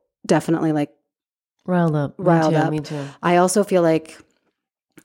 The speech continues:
Speaker 1: women are powerful, and whether or not you think that what Diana the Hun-, the bu-, the bus driver Hunter did was right or wrong, what she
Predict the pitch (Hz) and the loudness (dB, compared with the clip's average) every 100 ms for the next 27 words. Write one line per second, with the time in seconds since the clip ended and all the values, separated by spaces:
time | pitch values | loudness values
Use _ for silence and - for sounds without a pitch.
0 | _ _ - - 233 214 175 170 160 135 | _ _ -8 0 2 4 2 2 0 -4
1 | - - - 196 - - 180 175 190 208 | -4 -6 -8 -10 -8 0 2 4 4 4
2 | 220 190 175 185 - 165 170 160 - 165 | 2 2 2 0 -4 -4 -2 -2 0 0
3 | 151 - - _ _ - _ 180 170 147 | 0 -2 -10 _ _ -20 _ 0 0 2
4 | 160 160 160 156 156 165 175 165 156 - | 0 2 0 -2 -4 -6 -2 0 0 0
5 | 175 160 160 - 160 147 160 151 147 - | -2 0 -2 -2 -2 -2 -4 -6 -6 0
6 | 165 160 151 165 160 165 165 160 156 143 | 2 2 0 -4 -4 0 0 2 0 0
7 | 143 156 196 214 - - _ - 165 - | 0 0 -2 -6 -12 -20 _ -4 -2 -2
8 | 175 151 | -8 -10